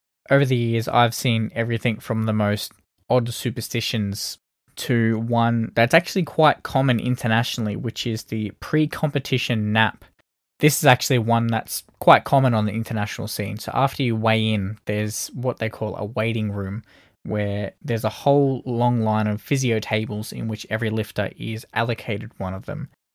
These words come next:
And more often than not, you'll see a lifter laying on that physio table having a sleep. So much so that I've tried it before at certain competitions. I personally can't fall asleep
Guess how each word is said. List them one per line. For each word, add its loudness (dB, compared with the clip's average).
And 2
more 6
often 0
than 2
not, 0
you'll -2
see -4
a -2
lifter 0
laying 0
on -2
that -4
physio 2
table -2
having 0
a 0
sleep. -4
So 6
much 2
so 4
that 0
I've 2
tried 4
it 0
before 0
at -4
certain -4
competitions. -2
I 4
personally 0
can't -2
fall -2
asleep -4